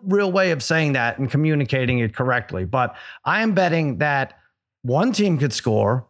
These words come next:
or none of the teams score in regulation. So that's both teams to not, don't score. <laughs> See, I already screwed it up. Minus one thirty-eight for the five games Australia's played have seen only one team score in regulation. England has two one nothing wins and a nil-nil draw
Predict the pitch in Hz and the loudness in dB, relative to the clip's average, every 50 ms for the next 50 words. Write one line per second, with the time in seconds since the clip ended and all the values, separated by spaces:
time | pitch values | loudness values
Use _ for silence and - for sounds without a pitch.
0 | _ - 190 214 240 247 247 262 269 262 254 214 175 160 - - 147 127 123 - | _ -2 0 2 2 2 2 2 2 2 2 2 0 0 0 -2 -2 0 -2 -2
1 | - - 131 113 104 101 101 104 101 101 92 98 95 98 90 80 - - - 80 | 0 0 0 2 2 2 2 2 2 2 2 2 2 2 2 0 0 -2 -4 -6
2 | 87 - 165 170 160 170 190 190 - - - 208 214 208 214 - 208 202 170 - | -2 0 0 2 2 2 0 0 -2 -2 0 0 0 0 0 0 0 0 0 -2
3 | - - 151 - - _ 165 165 165 156 - - - 165 156 160 147 - - - | -2 -4 -4 -4 -4 _ -2 0 0 -2 -4 -4 -2 -2 0 0 -2 -4 -4 -2
4 | 160 143 131 120 110 - - _ _ _ _ - - - - 139 139 180 165 139 | 0 2 2 2 0 -2 -8 _ _ _ _ -6 -4 -2 0 0 2 2 2 2
5 | 139 - 214 185 175 147 - - 139 135 131 127 123 104 - - - - - 170 | 2 2 2 0 0 -2 -2 -2 0 0 2 0 0 -2 -4 -10 -12 -4 -2 -2
6 | 180 196 196 190 - - 170 175 170 147 - 160 151 139 143 143 135 131 110 - | 0 0 0 -2 -2 0 0 0 0 0 0 0 0 2 2 0 0 -2 -2 -2
7 | - 208 208 220 214 202 143 - 190 180 180 170 - 165 160 156 127 143 135 - | 0 0 2 2 0 0 -2 -2 -2 -2 0 0 0 0 0 2 2 0 0 0
8 | - 165 175 170 160 156 139 110 - 143 139 135 131 123 - - 147 147 143 135 | 0 0 0 0 0 0 -4 -4 -2 -2 0 0 0 -2 0 0 0 2 2 0
9 | - - - - - 139 135 135 135 131 127 139 131 131 113 - 135 127 120 - | -2 -4 -10 -6 -2 0 0 2 0 0 2 2 0 0 0 0 0 0 0 0
10 | - 135 135 127 120 117 120 120 110 120 117 117 117 120 110 - 110 - 151 180 | 0 0 2 2 2 2 2 2 2 2 2 2 2 2 0 -2 -4 -2 -2 -2
11 | 185 165 175 170 143 135 131 120 107 - - 185 190 180 175 170 156 - - - | 0 0 2 2 2 0 0 -2 -4 -4 -2 0 0 2 0 0 -2 -4 -10 -20
12 | _ _ - 131 151 147 143 143 135 123 - 139 131 123 135 135 131 127 123 101 | _ _ -2 0 0 2 2 0 0 0 0 0 0 2 2 2 2 2 0 0
13 | 113 123 127 123 127 139 151 147 147 139 135 139 139 139 143 110 - 120 120 120 | 0 0 0 2 2 2 2 2 2 2 2 2 2 2 0 0 0 0 0 2
14 | 120 113 110 | 2 0 0